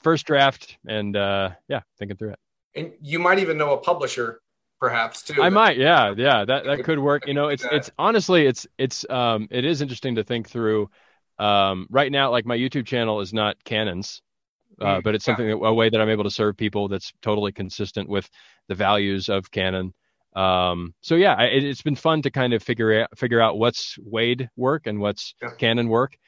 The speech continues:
Speaker 2: Sure.
Speaker 1: And, uh, and I, I've loved that. I, I think that being able to cheer on and grow Canon and also be able to, you know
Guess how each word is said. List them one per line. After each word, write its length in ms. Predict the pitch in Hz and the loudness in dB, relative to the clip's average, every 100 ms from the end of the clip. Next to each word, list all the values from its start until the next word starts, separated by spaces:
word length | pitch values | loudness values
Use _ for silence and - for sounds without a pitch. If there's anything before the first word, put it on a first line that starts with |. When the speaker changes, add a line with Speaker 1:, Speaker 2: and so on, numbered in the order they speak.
| _ - | _ -8
Speaker 2:
Sure. 200 | 104 107 | -2 0
Speaker 1:
And, 300 | 104 98 98 | 2 -2 -2
uh, 400 | 95 95 92 92 _ | 0 0 -2 -6 _
and 380 | 107 104 101 - - | -4 -2 -2 -8 -2
I, 220 | 117 127 - | 2 2 4
I've 180 | 123 107 | 0 2
loved 200 | 113 101 | -2 -4
that. 160 | - - | -14 -8
I, 160 | 110 | -8
I 40 | 110 | -6
think 200 | 127 110 | -6 -6
that 160 | 104 - _ _ _ _ - | -10 -10 _ _ _ _ -10
being 180 | 120 120 | -4 -2
able 140 | 120 | 0
to 140 | 110 95 _ _ | -2 -4 _ _
cheer 260 | - 120 113 | -6 -2 0
on 220 | 107 110 | 0 -2
and 140 | 101 92 | -4 -6
grow 240 | 104 98 | -4 -4
Canon 500 | 98 98 95 101 101 _ _ _ - | -6 -8 -6 -6 -8 _ _ _ -4
and 120 | 117 | 2
also 300 | 120 - 110 | 2 2 -2
be 140 | 107 | 0
able 180 | 104 101 | -2 -2
to, 380 | 101 98 98 95 | -2 -2 -2 -4
you 100 | 110 | -6
know 180 | 90 | -6